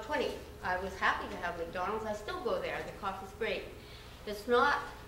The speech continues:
the McDonald's we were ever unhappy with. We were unhappy with the fact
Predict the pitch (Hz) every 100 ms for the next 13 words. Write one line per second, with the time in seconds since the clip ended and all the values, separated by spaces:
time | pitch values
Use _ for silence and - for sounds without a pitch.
0 | - 208 196 202 208 233 269 - 214 202
1 | 180 - 214 214 208 180 180 185 180 -
2 | 208 196 220 - 214 190 180 170 170 -
3 | - 220 220 220 190 185 175 - 185 175
4 | -